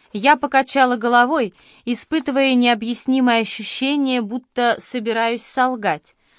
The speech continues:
Мне вспомнились грязные носки и ночная рубашка моей матери, и я подумала,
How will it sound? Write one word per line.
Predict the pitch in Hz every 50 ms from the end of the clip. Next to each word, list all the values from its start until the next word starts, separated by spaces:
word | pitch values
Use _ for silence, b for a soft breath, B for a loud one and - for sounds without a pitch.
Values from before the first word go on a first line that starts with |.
| b b b b b b
Мне | b 233 240 254 285 330
вспомнились | 349 - - - _ 349 381 370 349 311 285 285 269 240
грязные | 208 233 247 247 247 254 226 220 226 214 208
носки | 208 196 190 185 - - _ - 233 254 285 - b b b b b b b
и | 233
ночная | 233 233 233 233 - - 262 294 302 294
рубашка | 302 302 262 208 208 220 247 - - - 277
моей | 262 254 254 254 247 269 262
матери, | 247 226 196 185 175 170 - - 185 180 175 b b b b b b
и | b 220
я | 226 208 233 233 233
подумала, | 226 - 208 196 180 165 185 175 175 175 185 220 254